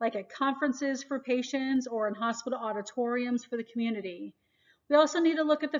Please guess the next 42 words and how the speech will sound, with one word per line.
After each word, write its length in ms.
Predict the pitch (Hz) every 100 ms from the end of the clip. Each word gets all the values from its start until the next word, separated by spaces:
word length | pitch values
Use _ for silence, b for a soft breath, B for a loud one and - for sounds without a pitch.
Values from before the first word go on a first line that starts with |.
| -
physical 500 | 277 254 277 294 285
environment. 840 | 254 233 233 294 247 170 - - - _ _ _ _ -
Is 160 | 269 254
the 120 | 285
room 340 | 262 285 294
temperature 500 | 294 311 285 - 330
too 300 | - - 302
warm 380 | 285 269 262 254
or 100 | 247
too 240 | 240 262 254
cold? 540 | - 285 185 170 180 b b _ -
Is 180 | 233 226
the 100 | 240
room 420 | 226 247 240 214
well 280 | 208 202 220
lit 240 | 262 320 -
or 180 | 311 247
is 120 | 226
it 140 | 220
dark? 360 | 262 269 165 - - _ _ -
Is 140 | 240
there 100 | 254
a 20 |
lot 160 | 247 226
of 160 | 202
background 460 | 233 220 233 302 294
noise 380 | 311 330 339 294
or 120 | 254
is 120 | 247 240
it 120 | -
quiet? 420 | - 247 226 170 - _ _ _ _ _
All 280 | 240 277 349
of 80 | 359
this 200 | 392 -
matters 400 | 254 240 277 285
when 140 | 254
it 120 | 247 -
comes 220 | 240 233
to 80 | 208
teaching 320 | 240 220 226
our 100 | 208
patients. 640 | 208 190 165 165 - -